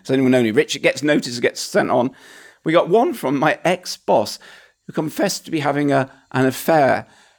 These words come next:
with a m-, married tax exile who lived in Monaco,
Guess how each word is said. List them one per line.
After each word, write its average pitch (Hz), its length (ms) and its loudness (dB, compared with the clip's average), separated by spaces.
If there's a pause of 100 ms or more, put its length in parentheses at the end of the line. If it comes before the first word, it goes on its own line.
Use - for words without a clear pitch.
(200)
with 135 220 -2
a 131 40 2
m-, 135 240 -2
married 131 520 0
tax - 340 -6
exile 107 380 0
who 113 100 2
lived 120 220 2
in 127 240 2
Monaco, 127 680 0